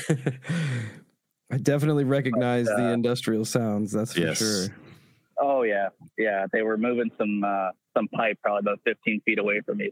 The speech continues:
Speaker 2: So yeah, it's, it's not quiet. So, but, uh,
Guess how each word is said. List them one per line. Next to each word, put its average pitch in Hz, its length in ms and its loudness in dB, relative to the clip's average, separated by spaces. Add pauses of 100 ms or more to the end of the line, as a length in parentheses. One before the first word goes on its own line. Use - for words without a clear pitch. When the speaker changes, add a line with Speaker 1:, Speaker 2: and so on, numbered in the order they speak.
Speaker 2:
So 101 200 0 (920)
yeah, 135 600 2
it's, 139 200 -4
it's 151 280 2
not 160 200 0
quiet. 123 480 2 (120)
So, 107 240 0 (2500)
but, 117 240 4
uh, 113 280 2